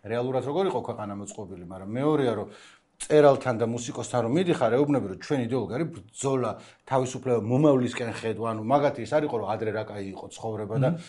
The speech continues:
Speaker 1: როგორც ყოველთვის ყველაფერი კარგად იყო და რა ყველაფერი კარგად არის, ეგეც არ, არ ითხოვდნენ მაგას. გეუბნებოდნენ, რომ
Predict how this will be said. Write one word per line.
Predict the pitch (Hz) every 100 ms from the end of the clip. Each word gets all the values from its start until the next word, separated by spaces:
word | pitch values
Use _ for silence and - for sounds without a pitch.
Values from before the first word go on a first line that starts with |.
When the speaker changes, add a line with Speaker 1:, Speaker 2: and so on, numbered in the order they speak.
| -
Speaker 1:
როგორც | - 113 117 117
ყოველთვის | - 110 107 110
ყველაფერი | 117 113 113 113
კარგად | 110 107 110 -
იყო | 107 110
და | 131 - - _ _ _ _ _ -
რა | 98 127
ყველაფერი | 131 123 120 107
კარგად | - 117 139
არის, | 135 98
ეგეც | 107 113 107
არ, | 92 110 90
არ | 110
ითხოვდნენ | 135 - 92 82 85
მაგას. | 95 85 85
გეუბნებოდნენ, | 117 120 123 113 117 127
რომ | 156